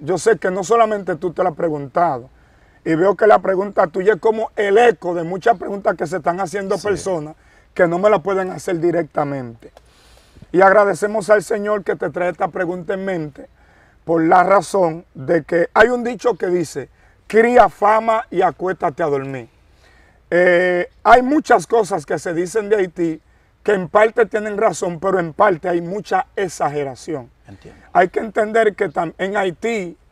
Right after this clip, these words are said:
Speaker 1: al igual que aquí, hay hombres de Dios,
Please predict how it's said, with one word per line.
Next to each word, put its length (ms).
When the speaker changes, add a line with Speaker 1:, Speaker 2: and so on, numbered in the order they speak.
Speaker 1:
al 200
igual 320
que 80
aquí, 380
hay 240
hombres 420
de 140
Dios, 360